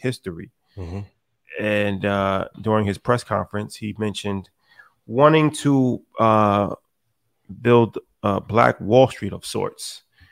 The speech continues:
Speaker 1: in Boston,
Speaker 2: Mm-hmm.
Speaker 1: which obviously he plays for the Boston Celtics. And it's interesting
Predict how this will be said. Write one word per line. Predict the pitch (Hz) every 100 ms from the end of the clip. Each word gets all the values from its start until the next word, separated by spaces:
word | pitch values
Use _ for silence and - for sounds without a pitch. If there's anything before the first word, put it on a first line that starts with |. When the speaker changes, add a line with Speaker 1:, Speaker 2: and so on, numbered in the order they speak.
| _ _ _
Speaker 1:
in | 117 104
Boston, | 87 123 147 - 113 104 131 _ _ _ _
Speaker 2:
Mm-hmm. | 87 85
Speaker 1:
which | 95 113 -
obviously | 104 98 101
he |
plays | 104 107 101
for | -
the |
Boston | - 104 - 95
Celtics. | 104 104 120 131 _ _ _ - _ _ _ _ _ _ -
And | 110
it's | 131
interesting | 127 - 110 110 135